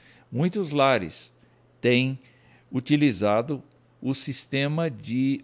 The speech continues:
usar uma terceira pessoa para cuidar dos filhos. Talvez avô, talvez avó, talvez uma babá. Enfim, há vários mecanismos, talvez uma tia, um tio, et cetera.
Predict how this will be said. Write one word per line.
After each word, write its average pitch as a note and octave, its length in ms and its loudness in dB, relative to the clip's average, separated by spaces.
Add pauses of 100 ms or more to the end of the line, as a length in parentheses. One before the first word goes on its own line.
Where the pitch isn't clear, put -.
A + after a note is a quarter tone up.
usar A#2+ 440 2
uma A#2+ 180 0
terceira G3 720 4
pessoa B2+ 480 -4
para C#3+ 180 -4
cuidar A2 460 0
dos A2 220 -12
filhos. - 440 -6
Talvez G#2 460 -2
avô, A#2+ 640 2
talvez G#2 420 -2
avó, A#2 640 4 (500)
talvez A2+ 760 4
uma A2+ 180 0
babá. B2 800 8 (420)
Enfim, D3 520 0 (200)
há D3+ 120 4
vários C#3+ 340 4
mecanismos, A2 720 0
talvez G#2 340 0
uma C#3+ 200 0
tia, C#3+ 480 2
um G#2+ 120 -4
tio, C3 480 2 (600)
et - 140 -6
cetera. F#2 500 0